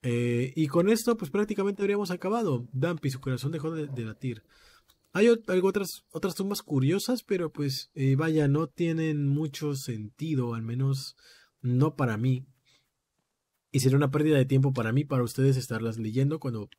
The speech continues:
si tienen el juego, ustedes pueden leerlas perfectamente.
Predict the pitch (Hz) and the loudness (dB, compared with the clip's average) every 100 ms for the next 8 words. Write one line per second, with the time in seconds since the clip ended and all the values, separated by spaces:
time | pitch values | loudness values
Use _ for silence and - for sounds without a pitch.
0 | _ - 117 113 127 165 - 185 196 202 | _ -18 -6 -2 0 0 -2 -4 -4 -4
1 | 156 156 139 139 143 151 139 120 120 143 | -2 -2 -2 -2 0 0 -2 -2 -2 -4
2 | 135 113 - 110 - 139 175 135 - | -6 -12 -12 -16 -12 -10 -8 -10 -14